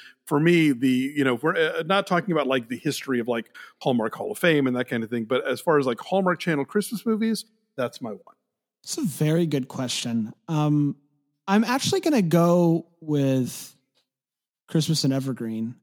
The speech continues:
Speaker 1: Hmm.
Speaker 2: And it's not because it's my favorite, um, but it's because I think that it embodies, uh, a Hallmark Christmas movie very well.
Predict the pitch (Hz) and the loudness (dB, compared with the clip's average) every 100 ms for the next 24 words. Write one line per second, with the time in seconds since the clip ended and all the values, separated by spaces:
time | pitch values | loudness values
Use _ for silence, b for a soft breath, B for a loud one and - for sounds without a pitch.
0 | _ _ _ 160 226 131 92 170 170 175 | _ _ _ -2 -2 -2 -4 0 4 6
1 | 175 165 - 185 - 226 277 262 220 190 | 4 2 -2 -4 2 2 2 4 4 4
2 | - 156 131 - 160 160 117 107 _ _ | 2 0 0 0 0 0 -4 -12 _ _
3 | _ _ _ _ _ _ - 135 131 127 | _ _ _ _ _ _ -10 -6 -4 -2
4 | 120 120 - _ _ _ 170 185 - 185 | -2 -4 -8 _ _ _ -2 -2 0 2
5 | 202 185 170 - - 208 214 190 160 151 | 4 4 2 0 2 2 4 2 2 4
6 | 143 135 131 131 131 120 113 - - - | 4 4 2 0 0 -2 -2 -2 -4 -6
7 | _ _ _ _ _ _ _ _ _ - | _ _ _ _ _ _ _ _ _ -4
8 | 143 139 135 135 131 - 139 147 165 160 | 0 0 0 0 -2 -4 -4 2 2 2
9 | - 151 151 135 147 139 123 143 151 143 | 0 0 0 0 2 0 0 0 0 0
10 | 131 127 120 117 | 0 -2 -2 -6